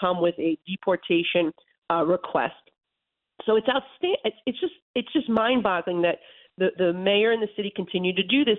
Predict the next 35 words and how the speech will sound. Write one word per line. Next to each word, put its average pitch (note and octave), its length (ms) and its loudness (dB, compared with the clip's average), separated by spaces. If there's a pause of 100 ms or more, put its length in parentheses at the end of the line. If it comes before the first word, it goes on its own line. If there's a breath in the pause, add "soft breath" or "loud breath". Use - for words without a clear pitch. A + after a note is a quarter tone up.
and, F3+ 240 0
and F3 180 0
protect - 720 -4 (220)
and A#3+ 100 2 (160)
shield G4 300 2 (380 soft breath)
these G#3 140 4
individuals E3+ 680 2 (420)
from A3 140 -2
deportation B3+ 800 -2
if D#4 140 0 (120)
they C4+ 180 -2
commit B3+ 220 2
a B3+ 60 0
crime G#3 500 -2
in F#3+ 100 -14
our F#3 340 0 (100)
own F3 240 -2 (140)
country. - 420 -8 (560 soft breath)
Um, F3+ 360 -2 (540)
in G#3+ 80 -6
terms C4 240 0
of D#4 100 0
the - 140 -4
cost, G3+ 320 -2 (560)
eh, B3+ 120 0
well, A#3+ 180 2
let's D4+ 180 -2
talk D4+ 120 -2
about A3+ 120 -4
the F3+ 80 -8 (100)
terror, G#3 280 0 (120)
terrorist, F#3+ 360 -2 (120)
uh, D#3+ 140 0
watch G#3 360 0
list. - 200 -4